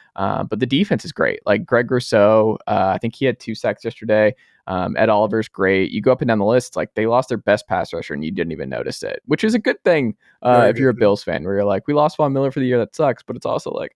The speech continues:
Speaker 1: "Uh, our defense might be just fine." But you look at it, it's like, it's the Bills, um, it's the Bengals, who have won five straight.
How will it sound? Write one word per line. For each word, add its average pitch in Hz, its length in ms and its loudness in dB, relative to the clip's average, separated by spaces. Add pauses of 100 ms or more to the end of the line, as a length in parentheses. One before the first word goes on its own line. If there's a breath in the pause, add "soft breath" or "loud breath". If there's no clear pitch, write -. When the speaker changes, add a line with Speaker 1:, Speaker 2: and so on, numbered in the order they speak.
(120)
Speaker 1:
"Uh, - 240 -4
our 254 160 -2
defense 220 400 -4
might - 240 -2
be 165 160 -2
just 160 300 -2
fine." 151 320 2 (440)
But 131 140 2
you 156 120 6
look 208 180 4
at 139 160 4
it, - 20 4
it's 117 160 -2
like, 104 320 2
it's - 140 -20
the - 80 -4
Bills, 127 640 2 (480)
um, 104 220 0
it's 101 100 -8
the 147 80 -4
Bengals, 131 520 0 (220)
who 117 60 -4
have 120 100 -4
won 123 160 2
five 117 220 2
straight. 101 320 -2